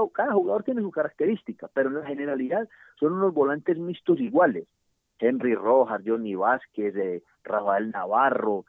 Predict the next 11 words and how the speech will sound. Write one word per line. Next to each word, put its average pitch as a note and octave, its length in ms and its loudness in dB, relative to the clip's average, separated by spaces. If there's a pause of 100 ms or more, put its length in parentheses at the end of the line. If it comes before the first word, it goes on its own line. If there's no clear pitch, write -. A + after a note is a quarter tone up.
(220)
eh, G2+ 260 0
Restrepo, G#2 1000 0 (200)
Castrillón, G#2 920 0 (220)
eh, B2 140 -6
todos G3+ 260 6
iguales. C3 420 2 (400)
Y C3+ 360 2 (320)
tiene G3+ 260 6
un G#3+ 80 0
solo A3 240 6
delantero, F3+ 540 4